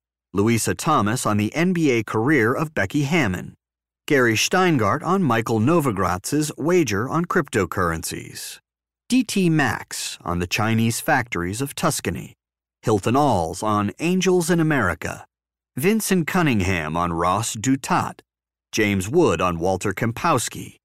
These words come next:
Anthony Lane on You Were Never Really Here and A Quiet Place. Fiction by Keith Gesson, and more. Audible dot com produces a weekly audio edition of The New Yorker.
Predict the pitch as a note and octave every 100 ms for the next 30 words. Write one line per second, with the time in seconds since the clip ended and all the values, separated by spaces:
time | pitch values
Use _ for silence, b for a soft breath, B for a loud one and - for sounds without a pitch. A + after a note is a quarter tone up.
0 | _ - D3 C#3 B2+ A#2 C3+ F3+ C#3+ B2+
1 | A2 A2 G#2+ - _ _ E2+ F#2 F#2 G2
2 | C#3+ E3+ D#3+ E3 F3 - D#3 G2 - -
3 | _ _ E3 F#3+ - F3 G#2 E2+ - E2+
4 | G#2 - - - _ _ _ _ - -
5 | D#3 D#3 F#2+ C#2+ F2+ F2 - A2+ F#2 -
6 | C#3 A#2+ G2 F2+ G#2+ _ - E3 D3 F#2
7 | E2 D2 - _ _ _ _ _ _ _
8 | _ _ _ - C3+ A2 G2+ G2+ G2 -
9 | G#2+ G#2 A#2 A2+ G#2 - A#2+ A#2 C#3 D#3
10 | D3 D3+ A2+ G#2+ A#2 B2 A2 G2+ A2 G#2
11 | B2 C3 C#3+ B2 F#2+ - -